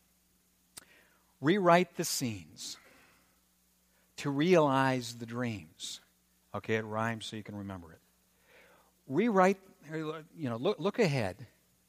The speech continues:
to rewrite the scenes so that you can realize the dreams that God has for you. Amen.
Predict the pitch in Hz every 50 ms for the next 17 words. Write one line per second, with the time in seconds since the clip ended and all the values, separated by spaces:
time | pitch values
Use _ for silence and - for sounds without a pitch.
0 | _ _ _ _ _ _ _ _ _ _ _ _ _ _ _ _ _ _ _ _
1 | _ _ _ _ _ _ _ _ _ - 113 101 101 139 208 226 196 170 160 156
2 | 156 165 - - - 139 - - - 117 101 90 85 85 - - - - - _
3 | _ _ - - - 131 120 113 - - - 117 107 110 135 190 208 196 180 165
4 | 156 151 151 147 143 135 127 123 110 110 127 165 170 151 117 87 - - _ -
5 | - - - - _ _ _ _ _ _ _ _ _ _ _ _ _ _ _ _
6 | _ _ _ _ _ _ _ - 117 - - - - 123 131 135 131 117 101 90
7 | 90 - - - - 135 110 92 87 82 - - - - _ _ _ _ _ _
8 | _ _ _ _ _ _ _ - - 107 101 98 104 107 98 82 80 _ _ _
9 | _ _ _ _ _ _ _ _ _ _ _ _ _ _ _ _ _ _ _ _
10 | _ _ _ _ - - 95 92 98 101 92 82